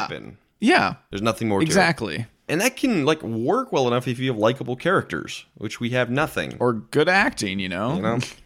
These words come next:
Speaker 1: You could have a very basic plot and make it work. They don't. Mark shows up outside the library, and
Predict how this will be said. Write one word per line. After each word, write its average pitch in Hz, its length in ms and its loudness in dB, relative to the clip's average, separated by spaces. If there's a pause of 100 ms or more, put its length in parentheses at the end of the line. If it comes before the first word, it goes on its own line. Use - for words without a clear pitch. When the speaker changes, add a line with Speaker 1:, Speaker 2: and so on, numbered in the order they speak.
(120)
Speaker 1:
You 117 120 -4
could 131 120 -2
have 143 200 2
a 123 40 -4
very 120 220 4
basic 113 340 0
plot 107 200 -2
and 78 100 -6
make 95 160 -4
it 78 60 -4
work. 87 320 0
They 95 160 0
don't. 90 320 -2 (360)
Mark 196 400 0
shows 123 280 4
up 101 100 4
outside 104 260 2
the 101 60 -2
library, 92 640 2
and 90 460 -2